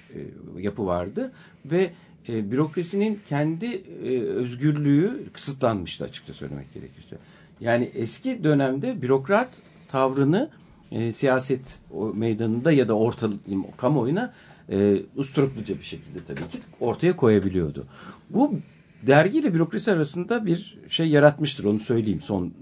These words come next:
dönemde. Çünkü, e, bizim toplantılarımıza izin almadan gelemiyorlardı mesela.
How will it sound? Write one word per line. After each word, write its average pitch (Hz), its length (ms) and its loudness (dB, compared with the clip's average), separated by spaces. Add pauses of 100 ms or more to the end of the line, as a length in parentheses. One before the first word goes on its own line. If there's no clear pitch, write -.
dönemde. 101 460 0
Çünkü, 220 380 -4 (480)
e, 113 220 0
bizim 208 180 0
toplantılarımıza 214 760 2
izin 220 180 -2
almadan 208 420 4
gelemiyorlardı 113 840 2
mesela. - 360 -18